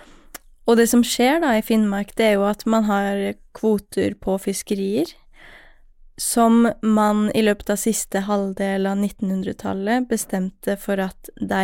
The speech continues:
kunne selges. Så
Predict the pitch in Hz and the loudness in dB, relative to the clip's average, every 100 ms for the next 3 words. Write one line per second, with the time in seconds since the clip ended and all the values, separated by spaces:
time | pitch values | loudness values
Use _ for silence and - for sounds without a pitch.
0 | 190 - 196 190 - 202 190 208 220 - | -2 -4 -4 -4 -4 -4 -4 -8 -12 -18
1 | - _ - - - - - _ _ _ | -20 _ -20 -20 -20 -20 -20 _ _ _
2 | _ - 247 | _ -2 2